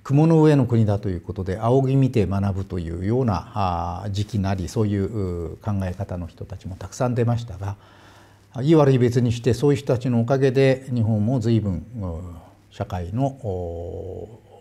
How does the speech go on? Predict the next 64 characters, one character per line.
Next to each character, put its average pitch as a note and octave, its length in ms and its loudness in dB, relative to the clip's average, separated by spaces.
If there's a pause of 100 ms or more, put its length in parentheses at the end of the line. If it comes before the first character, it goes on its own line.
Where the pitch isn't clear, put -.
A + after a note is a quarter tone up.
(180)
様 A2 240 -2
々 A#2+ 260 2
な、 E2+ 240 -4
あ、 G2+ 720 -4
安 A#2+ 160 2
全 A#2+ 220 2
保 B2 120 0
障 A2 220 -2
措 A2+ 60 -4
置 - 140 -10
と G2 120 -10
い - 20 -8
う E2 40 -10
も F2+ 100 -8
の D3+ 100 -4
が C#3 80 -4
発 - 240 -10
達 F#2 260 -10
し - 80 -18
た - 140 -10
し、 - 160 -16 (400)
個 B2+ 140 0
人 G#2+ 260 0
の、 C#3+ 320 2 (300)
お、 F2+ 680 -6 (840)
ク B2 120 0
オ A#2 40 4
リ A2 100 4
テ - 100 -6
ィ A2+ 60 2
オ G2+ 40 4
ブ G#2+ 140 0
ラ A2 100 2
イ A#2 60 4
フ - 120 -4
と - 180 -8
い F2+ 80 -2
う F2 40 -8
も F2+ 120 -6
の、 D#2 100 -10 (480)
あ A2 80 0
る C3 60 4
い - 60 4
は B2 120 6
ノ A2+ 140 4
ー - 20 6
マ A2+ 100 4
ラ G#2+ 120 0
イ G2+ 40 0
ゼ G#2 120 2
ー G2+ 40 0
シ - 80 -6
ョ F#2 60 -6
ン E2 60 -10
と、 - 120 -20 (520)
そ B2+ 120 -4
う B2+ 40 0
い A2+ 80 -2
う B2+ 100 -4
様 A#2 280 0
々 D#3 240 4
な、 G2 320 -2
あ G2+ 180 0
の、 E2+ 300 -6